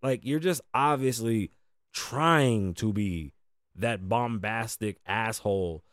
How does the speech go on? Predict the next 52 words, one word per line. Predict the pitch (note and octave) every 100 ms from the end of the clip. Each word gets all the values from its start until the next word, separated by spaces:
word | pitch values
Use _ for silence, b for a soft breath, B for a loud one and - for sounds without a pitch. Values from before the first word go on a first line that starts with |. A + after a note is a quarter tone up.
| _ _ _ -
There's | C3+
a | C3+
fucking | - D3 D3+ C3
guy | A#2+ A#2+ B2
in | A2+ A2
New | A2+
York | A2+ A#2+ A#2
that | G2+ -
put | A#2 A2+
out | A2
a | G2+
sex | - G#2 A2 -
tape. | - F2+ C#2+ _ _ _ _ -
Like, | G2 F2+
what | F2+ C3
are |
you | C#3 A#2+
doing? | G#2+ A2 F2 - _ _
I'm | B2 E3+
talking | F3+ D#3+ C#3+ C3+
shit | - D3
about | C3+ C#3 C3+ B2+
the |
lady | B2+ C#3+ C#3+
that | C#3 C3
was | A#2+
twerking | - C#3+ C#3+ C3+ C3+
with | B2+
her | B2+
ass | D3+ D#3+ -
out. | B2+ C3 - _ -
Psh, | - - _ _ _
fuck | F#3 G#3
it, | D#3
go | F#3+
ahead, | G#3+ G#3+ F#3
shorty. | G#3 G#3+ G3 - -
Finger | - G#3 A3
pop | A3 G3 G3+
her |
on | G3+ D#3
the |
beach. | G2+ C#3 F#3 - - _ _ _ _ _ _ _ -
Dude's | A3 A#3+
putting | - A3 G#3
out | D3
sex | - D#3+ E3 -
tapes | C3+ A2 F2
as, | A2+ A2+
as | G#2 A#2 G2
fucking | - C3+ C3+ A2+ F2+ _ -
political, | A#2+ C3 B2+ A#2+ G#2